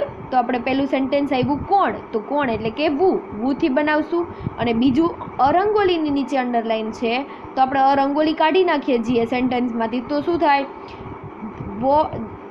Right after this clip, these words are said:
the girls were drawing, ખાલી એટલું જ સેન્ટેન્સ વધશે, એટલે કે girls છે, છોકરીઓ છે, શું ડ્રો કરી રહી હતી?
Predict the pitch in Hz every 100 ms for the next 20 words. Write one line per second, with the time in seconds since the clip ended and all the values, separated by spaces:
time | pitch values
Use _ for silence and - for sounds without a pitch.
0 | - - - - - 254 240 330 262 254
1 | 262 240 254 262 269 254 330 320 233 233
2 | 240 262 277 311 330 294 320 311 294 277
3 | 277 359 311 247 254 240 285 311 370 -
4 | - - - - - - 220 240 269 269
5 | - 392 254 - 262 240 277 302 311 -
6 | 302 254 - 349 403 339 339 330 320 311
7 | 302 285 302 285 269 247 269 269 277